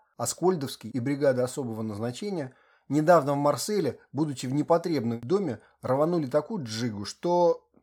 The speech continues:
Да-да, посольство вмешалось. Солдатского попа, наградив вторым Георгием, отправили в любезное отечество,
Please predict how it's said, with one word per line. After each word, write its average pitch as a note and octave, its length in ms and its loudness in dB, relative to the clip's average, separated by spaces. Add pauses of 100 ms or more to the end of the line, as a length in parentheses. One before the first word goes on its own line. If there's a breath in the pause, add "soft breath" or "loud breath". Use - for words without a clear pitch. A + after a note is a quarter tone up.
(320)
Да-да, D#3 760 2 (480 soft breath)
посольство D#3 500 2
вмешалось. B2 580 0 (460)
Солдатского D#3+ 580 6
попа, D3 400 6
наградив C3+ 480 0
вторым C#3+ 400 2
Георгием, A#2 600 -4
отправили E3 520 2
в A#2+ 160 -4
любезное C#3 480 0
отечество, - 580 -12